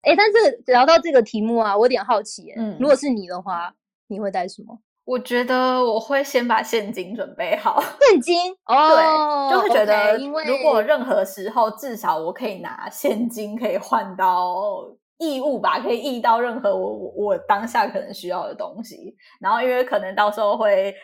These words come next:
Speaker 2: 领不到钱，大家可能如果银行都没有上班，就会领不到钱这样，
Speaker 1: 哦。
Speaker 2: 所以我就觉得，嗯，我是不是应该要先带好钱？
Speaker 1: OK。
Speaker 2: 可是会不会其实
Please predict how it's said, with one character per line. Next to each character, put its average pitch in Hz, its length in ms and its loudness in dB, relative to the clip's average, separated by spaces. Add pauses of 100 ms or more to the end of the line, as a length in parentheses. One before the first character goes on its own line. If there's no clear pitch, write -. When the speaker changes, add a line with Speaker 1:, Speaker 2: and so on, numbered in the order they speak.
(140)
Speaker 2:
领 190 220 -4
不 202 60 0
到 240 180 2
钱， 196 440 -4
大 214 140 2
家 226 100 0
可 214 120 0
能 202 180 -14
如 226 100 -4
果 240 120 4
银 202 160 -6
行 208 120 -4
都 202 60 -2
没 226 100 -4
有 196 140 2
上 208 200 -4
班， 196 140 -6
就 196 80 -2
会 202 60 2
领 196 180 -10
不 147 80 -14
到 175 180 -2
钱 202 140 -8
这 196 260 -4
样， 208 80 -6
Speaker 1:
哦。 - 20 -6
Speaker 2:
所 220 120 -6
以 - 20 -2
我 208 60 -6
就 220 120 -2
觉 196 100 -4
得， 190 140 -4
嗯， 202 180 -8
我 196 80 -10
是 247 120 -6
不 240 60 -6
是 240 60 -4
应 226 60 -4
该 208 60 0
要 208 100 0
先 - 340 -2
带 220 160 4
好 - 220 -4
钱？ - 400 -4 (260)
Speaker 1:
OK。 208 280 -6 (320)
Speaker 2:
可 330 140 0
是 381 80 0
会 403 160 2
不 359 40 -4
会 392 140 2
其 240 220 -6
实 240 340 -10